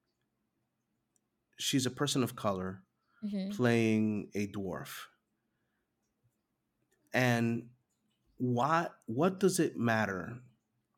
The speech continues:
Speaker 1: that this dwarf is dark-skinned? Does that take you out of
Speaker 2: Yeah.
Speaker 1: the show? The elf that is, uh, that we were talking about, um,
Speaker 2: Mm-hmm.
Speaker 1: that was captured, he was dark-skinned too.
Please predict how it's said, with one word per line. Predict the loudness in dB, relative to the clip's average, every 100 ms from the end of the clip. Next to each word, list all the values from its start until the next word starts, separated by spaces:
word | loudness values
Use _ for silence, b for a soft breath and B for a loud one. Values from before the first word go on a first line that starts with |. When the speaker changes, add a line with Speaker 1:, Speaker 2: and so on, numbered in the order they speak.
| -6
Speaker 1:
that | 0 2
this | 2 0
dwarf | 0 0 0 0 -6 -14 -18 _ _ -4
is | -2 -2 -6 -8
dark-skinned? | -4 -4 -2 -4 -6 -12 -14 _ _ _ _ _ _ _ _ -6
Does | 4 6 6 2
that | 4 6 6 0 _ -8
take | -2 -2 0
you | -2 -2 2
out | 2 2
of | -2 2
Speaker 2:
Yeah. | 4 4
Speaker 1:
the | 2
show? | 0 2 0 -2 -12 _ _ b b b b b b _ _
The | 2 4 8
elf | 6 4 -4 -8 -10 2
that | 6 6 6 0 -4
is, | -2 -2 -2 0
uh, | 2 2
that | 0 0
we |
were | 0
talking | 4 2 2 -4
about, | -4 -8 -8 -10
um, | -6 -2 -2 -2
Speaker 2:
Mm-hmm. | 0
Speaker 1:
that | -2 -2
was | -4 -4
captured, | 2 2 0 -8 -8 -10 _ _ _ _ _
he | -2 4 6 6 4 -2 -20 _ -4
was | -4 2
dark-skinned | 6 6 4 -2 -2 0
too. | 0 0 -2